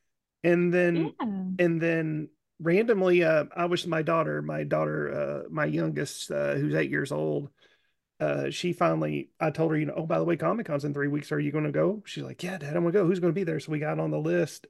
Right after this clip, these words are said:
Speaker 1: and I, and sh-, um, she didn't see the person that she, what she wanted to, but she's, she's happy that there's several there. But I was shocked when, I got another shock when you have Don Bluth,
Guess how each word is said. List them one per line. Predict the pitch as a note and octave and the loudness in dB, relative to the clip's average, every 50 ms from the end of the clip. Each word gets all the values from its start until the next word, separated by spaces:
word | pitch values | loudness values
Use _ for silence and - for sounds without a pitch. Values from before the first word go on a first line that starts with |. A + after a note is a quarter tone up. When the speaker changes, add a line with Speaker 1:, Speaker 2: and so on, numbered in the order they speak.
| _ - | _ -4
Speaker 1:
and | D#3 D3+ C#3+ | -2 -2 -2
I, | D3 | -2
and | C#3+ D3+ D#3 D3+ C#3+ - | -2 -2 -2 -4 -4 -6
sh-, | - - - _ _ _ _ _ _ _ _ _ _ _ _ _ _ - | -10 -14 -16 _ _ _ _ _ _ _ _ _ _ _ _ _ _ 2
um, | D3+ D3+ C#3+ C3+ - - - - _ _ _ _ _ _ _ - | 4 4 4 2 -2 -6 -10 -14 _ _ _ _ _ _ _ -4
she | - F3+ F#3 | 0 4 4
didn't | G3 G3+ G3+ | 4 4 4
see | A3 | 2
the | G#3+ - | 2 4
person | G#3 G#3+ G3+ A3+ A3 | 4 4 4 4 2
that | G#3 G#3 | 0 0
she, | G#3 - B3+ A3+ | 0 -2 -4 -4
what | F#3 G3 F#3 - - F#3+ F#3+ G3 | -2 -4 -4 -4 -6 -12 -12 -8
she | E3+ - G#3 G3 | -6 -4 -2 0
wanted | F3+ F#3+ G3 G3 F#3 D#3+ | 2 2 2 2 2 2
to, | D#3+ D#3+ E3 E3+ | 2 2 2 2
but | G3 F#3 | 2 0
she's, | - - G3 F3+ E3 F3 | 0 0 -2 -2 -2 -4
she's | E3+ - G#3 F#3 - | -4 -4 -4 -2 0
happy | E3 G#3 G3+ G3 G#3 F#3+ | 0 2 2 2 2 2
that | E3 D#3+ D3 C#3+ - | 2 2 2 0 0
there's | - D3 C#3+ | -2 -2 0
several | - F#3 F3+ D3+ D#3+ D#3 | 0 -2 0 0 0 0
there. | D3 E3+ F3+ F3+ D#3+ D#3 | 0 0 0 0 0 0
But | C#3+ D3+ D#3+ D#3 D3+ - - _ _ _ _ _ - | 0 0 0 0 0 -2 -4 _ _ _ _ _ -4
I | D3+ G3 B3+ D4 | 0 2 2 4
was | C#4 G#3 - | 4 2 2
shocked | - - F3 F3+ G3 - - | 2 0 0 0 0 0 -2
when, | F#3+ F#3+ G3+ G#3+ - _ _ _ _ _ - | -4 -4 -4 -6 -10 _ _ _ _ _ 0
I | G3 G3+ G#3+ | 0 2 4
got | C#4+ C#4 B3+ | 4 4 4
another | A#3+ A#3+ B3+ C4 C4 | 4 4 4 2 2
shock | F3 - F#3 F#3+ G3+ - | 2 0 0 0 0 2
when | G3+ F#3+ | 2 2
you | G3 G#3 G#3+ | 2 2 2
have | F#3 G3 A3+ A#3 E3 | 2 2 2 0 0
Don | B2+ D3+ D3 D#3+ G3+ A3 F#3 | 2 2 2 4 2 0 2
Bluth, | D3+ E3+ G3+ C#4 D4+ A3 - - | 2 4 4 4 2 0 -4 -6